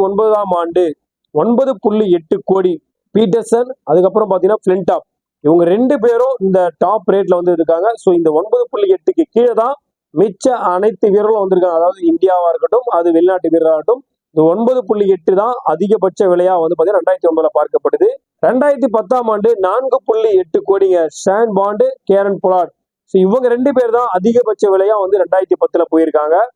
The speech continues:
ரெண்டாயிரத்தி பதினோராம் ஆண்டு பதினாலு புள்ளி ஒன்பது கோடிங்க கௌதம் கம்பீர், கே கே ஆர் அணியால வந்து வாங்கியிருக்காங்க. So, பதினாலு புள்ளி ஒன்பது கோடி, கிட்டத்தட்ட பதினஞ்சு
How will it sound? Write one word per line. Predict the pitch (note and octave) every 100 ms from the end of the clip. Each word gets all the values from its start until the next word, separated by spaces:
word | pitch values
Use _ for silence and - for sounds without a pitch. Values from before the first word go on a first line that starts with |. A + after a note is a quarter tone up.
| _ _ -
ரெண்டாயிரத்தி | G3 C4 C#4+ A#3 C#4+ G#3+
பதினோராம் | A3+ C4 B3+ A#3 G3+
ஆண்டு | G3+ G#3 F3 - _ E3+
பதினாலு | F3+ B3+ B3+ B3+ A#3 -
புள்ளி | A3 A#3 G3+
ஒன்பது | G#3 G#3 F#3+
கோடிங்க | E3+ G3+ G3 E3+ - E3
கௌதம் | G#3+ A#3+ A#3 G3+
கம்பீர், | G3 G3+ G3 - _ _ _ _ -
கே | A3 A#3+ A#3+
கே | A#3
ஆர் | A3 G3
அணியால | F#3+ G3 F3+
வந்து | F3 G3+ E3+
வாங்கியிருக்காங்க. | F3+ F3 D#3+ E3 E3+ A3+ C4+ _ _ _
So, | D#3+ D#3 D#3+
பதினாலு | E3 A#3+ B3+ B3+ B3 F#3
புள்ளி | F#3+ A#3+ G3
ஒன்பது | G3 F#3+ F3+ E3
கோடி, | G3+ G3+
கிட்டத்தட்ட | D#3+ F3 G#3+ - E3
பதினஞ்சு | F3+ A3+ G3